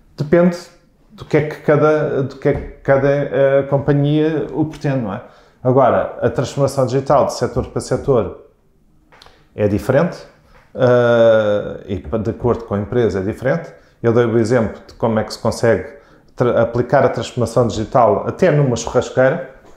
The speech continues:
Eh, portanto, tudo o resto será muito mais simples, não é? Do que, do que ter, por exemplo, há excelentes casos cá em Portugal, eh, aquela marca de,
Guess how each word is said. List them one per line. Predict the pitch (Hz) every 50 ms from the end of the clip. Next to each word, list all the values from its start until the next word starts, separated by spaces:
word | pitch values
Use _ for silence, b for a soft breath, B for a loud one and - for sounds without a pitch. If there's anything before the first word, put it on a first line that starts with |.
| b b b b
Eh, | - 123 127 127 127 123 123 123 123 123 123 120 120 123 123 123 117 120 -
portanto, | 135 - - 143 135 135 135 - - 147 151 135 143 -
tudo | - 147 131 127
o | 127
resto | - - 143 139 139 - - 143 147 147 147 - - - - -
será | - - - 143 139 143 139 139
muito | 143 143 143 143 139 - -
mais | 135 139 139 139 139 -
simples, | - 147 135 127 127 - - -
não | 113 107 104
é? | 110
Do | 113 113 113 101 110 113
que, | - - 127 123 123 110 B B B B B B B _
do | - 110 117
que | 117
ter, | - 127 107 - -
por | - 107
exemplo, | 110 113 98 - - - 95 92 -
há | - - 98 104 104 92 71 73
excelentes | 101 - - - 117 113 110 - -
casos | - 127 127 123 127 127 -
cá | - - 139 127
em |
Portugal, | 127 - - - 143 135 139 156 190 - B B B B B B B _ -
eh, | - 123 123 123 123 120 120 117 117 113 110 107 87 76 82 110
aquela | 117 - 131 120 117 117 117
marca | 123 123 120 117 117 113 - - 113 107
de, | 101 90 90 104 110 113 110 107 107 107 104 104 104 104 101 98 98 98 98 95 98